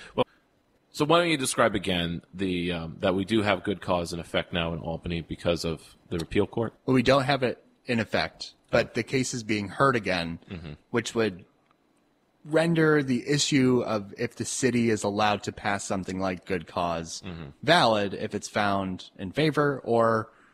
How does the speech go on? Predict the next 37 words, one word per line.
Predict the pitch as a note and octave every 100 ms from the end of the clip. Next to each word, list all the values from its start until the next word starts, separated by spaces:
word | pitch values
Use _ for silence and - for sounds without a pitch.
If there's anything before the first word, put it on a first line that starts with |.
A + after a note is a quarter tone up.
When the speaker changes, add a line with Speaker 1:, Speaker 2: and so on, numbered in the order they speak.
| _ _ _ G2
Speaker 2:
you |
know, | F#2 E2 E2+ _ _ _
demonstrate | - A#2+ A2+ - A2
that | G#2+
the | G2
state, | - - C3 B2 A#2+ - _ _ _ _ _ _
uh, | B2+ G#2
that | B2 A#2+
the, | A2+
that | G#2 G#2+
the | A#2
eviction | G#2+ C3 - B2+ A#2 G#2 - -
law | G#2 G2+ G2+ G2+
was | G2+ G2
indeed | G2 F#2 A2 G#2
preempted | - G#2 F#2+ G2
by | F#2+ F2+
state | - A#2 G#2+
law, | G2+ G2+ F#2+ - _ - _ -
which | F#2
would | G#2
then | G2+ G2+
put | G#2
the | G2
impetus | G2 F2+ F#2+ -
back | A#2 A#2 G#2
on | F#2+
the | F#2
state | - G2 F#2 F2+ _ _ _ _
to | -
pass | G2 A#2 G#2+ -
something | A#2 G#2 G#2+ G2
like | F#2+ F2+
good | G2 E2+
cause | F#2+ F2 E2+
eviction, | D2+ D#2 - - A2+ _ _ _ _ _
um, | - F2 F2